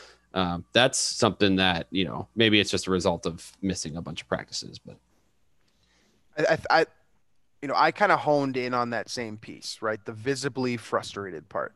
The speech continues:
Speaker 2: because if you think back to this guy's entire career, he's had a lot of different obstacles. One thing we don't give him credit enough for is just the adversity that he's faced throughout his career and his ability to overcome. And,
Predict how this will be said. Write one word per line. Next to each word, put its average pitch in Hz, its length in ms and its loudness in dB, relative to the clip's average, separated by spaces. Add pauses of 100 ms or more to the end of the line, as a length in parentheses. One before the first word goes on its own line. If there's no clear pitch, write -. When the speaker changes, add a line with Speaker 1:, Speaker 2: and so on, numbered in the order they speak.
Speaker 2:
because 120 560 -2 (640)
if 143 100 -6
you 147 100 -4
think 220 300 4
back 170 400 6 (280)
to 123 360 -2 (560)
this 151 140 0
guy's 151 260 8
entire 135 460 4
career, 113 420 -4 (640)
he's 170 320 -2
had 190 320 10
a 147 60 8
lot 143 280 10
of 160 100 6
different 143 240 4
obstacles. 127 560 2
One 190 160 6
thing 277 140 6
we 226 80 4
don't 202 160 8
give 185 160 6
him 151 160 2
credit 147 340 6
enough 139 200 4
for 170 280 8
is 139 80 2
just 131 160 -6
the 143 80 4
adversity 139 480 4
that 139 100 4
he's 127 140 -2
faced 156 240 2
throughout 139 240 6
his 127 100 2
career 135 380 4
and 151 60 6
his 123 100 -2
ability 127 340 2
to 120 60 2
overcome. 127 540 4
And, 113 180 -2